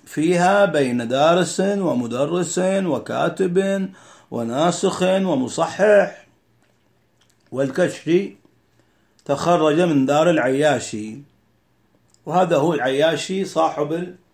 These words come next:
التفسير المعروف، تفسير العياشي. واضح هذا؟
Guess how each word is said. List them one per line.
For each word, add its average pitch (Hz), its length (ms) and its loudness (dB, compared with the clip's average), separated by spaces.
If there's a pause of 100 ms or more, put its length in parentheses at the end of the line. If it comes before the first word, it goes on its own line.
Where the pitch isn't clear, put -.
(500)
التفسير 160 680 0
المعروف، 139 880 0 (880)
تفسير 139 360 -2
العياشي. 117 600 -6 (2000)
واضح 117 440 -6
هذا؟ 110 320 -10